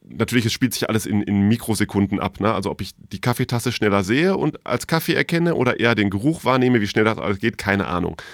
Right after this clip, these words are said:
Ähm, meine Alltagswirklichkeit wird, widerspricht dem. Ich finde schon, ich kann Gerüche schlecht, äh, gut erkennen. <laughs> Schlecht, gut, alles durcheinander. Ähm,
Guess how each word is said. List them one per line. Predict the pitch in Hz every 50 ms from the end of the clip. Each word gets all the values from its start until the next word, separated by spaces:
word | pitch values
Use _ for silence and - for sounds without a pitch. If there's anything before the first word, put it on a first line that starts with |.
| - - - _ -
Ähm, | - 104 101 98 92 - _ _ _ _ _ _ _ _ _ _ _ _ _ - - _ - _ _ _ _ _ _ -
meine | 117 113 110 113 104
Alltagswirklichkeit | - 113 127 120 101 - 123 - - 104 - - 104 104 101 101
wird, | 98 98 - _ - - - _ _ _ - _ _ _
widerspricht | - - - 98 107 117 104 - - - 107 - -
dem. | 95 85 82 80 78 - _ _ _ -
Ich | - - -
finde | - - - 113 107 98
schon, | 95 107 101 95
ich | 87 -
kann | - 92 92
Gerüche | 82 92 85 90 - - 90
schlecht, | - - - 90 - - - - _ _ _ _ _ -
äh, | 104 101
gut | 87 104 110 -
erkennen. | - 92 - 92 85 80 - -
<laughs> | - 120 - - - - - - - _ - - 185
Schlecht, | 156 - - 110 - - - - - -
gut, | 180 - - 117 110 -
alles | 120 113 76 -
durcheinander. | - 117 104 117 107 107 107 107 107 - - 196 254 - 311 - - - - - 185 -
Ähm, | - 143 143 139